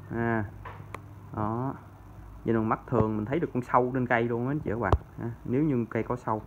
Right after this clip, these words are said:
À, khủng khiếp chưa? Đó, mẫu này thì, ờ, thời gian trước cháy hàng,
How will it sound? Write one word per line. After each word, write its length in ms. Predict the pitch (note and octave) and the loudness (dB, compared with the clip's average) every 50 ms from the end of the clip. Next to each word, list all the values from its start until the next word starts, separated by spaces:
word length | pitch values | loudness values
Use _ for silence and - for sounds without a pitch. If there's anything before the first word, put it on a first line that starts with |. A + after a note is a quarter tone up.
| - - - - - - - - - - - | -10 -18 -20 -20 -20 -20 -20 -20 -18 -10 -4
À, 440 | - G#2 G#2+ A#2 A#2 A2+ A2+ G#2+ G#2 G#2 - | -2 0 2 2 4 4 2 2 0 -2 -4
khủng 160 | - G#2 G#2 A2 | -4 -4 -2 0
khiếp 180 | - D#3 D#3 - | 0 -2 0 2
chưa? 120 | - B2 G#2+ - - - - - - - - - - - - - - - - - | 2 0 0 0 -4 -14 -18 -18 -16 -16 -14 -10 -8 -8 -10 -10 -12 -16 -8 -2
Đó, 200 | - A2+ C#3+ - - - - | 0 0 0 0 -4 -6 -4
mẫu 160 | - G#2+ B2+ | -2 0 2
này 220 | D3 C#3+ A#2+ A#2 A#2 - | 4 4 4 2 2 2
thì, 220 | A#2 A2+ A#2 A#2 | 2 2 4 4
ờ, 420 | A#2 A2+ A2+ A2+ A2+ A2+ A2+ A2+ A2+ - - - - - - - - - - - - - - - - - - - - - - - - - | 4 4 4 4 4 2 2 0 -2 -6 -10 -16 -18 -18 -18 -20 -20 -20 -20 -20 -20 -20 -20 -20 -20 -20 -20 -20 -20 -20 -20 -20 -8 -2
thời 140 | - A#2+ A#2 | 2 4 4
gian 140 | C3 C3+ C3+ | 4 2 2
trước 260 | - D#3 F3 G#3 - - | 4 6 4 6 6 4
cháy 140 | D#3+ G3 | 4 4
hàng, 280 | G3 D#3+ A#2 A2+ A2+ G2+ | 4 4 2 2 2 0